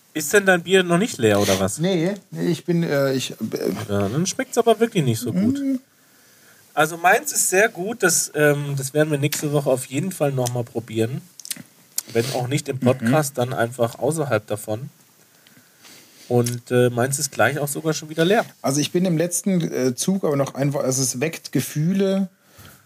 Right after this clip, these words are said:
Speaker 2: Ähm, es schmeckt sehr authentisch nach Neuseeland, dieses Bier. Also diese Pale Ales und I P As, die haben in Neuseeland doch alle so einen ganz markanten, äh,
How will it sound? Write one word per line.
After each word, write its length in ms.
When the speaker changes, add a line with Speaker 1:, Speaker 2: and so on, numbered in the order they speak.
Speaker 2:
Ähm, 680
es 240
schmeckt 240
sehr 200
authentisch 560
nach 160
Neuseeland, 760
dieses 480
Bier. 420
Also 180
diese 260
Pale 400
Ales 340
und 300
I 140
P 200
As, 140
die 140
haben 140
in 100
Neuseeland 400
doch 160
alle 280
so 120
einen 120
ganz 640
markanten, 1000
äh, 280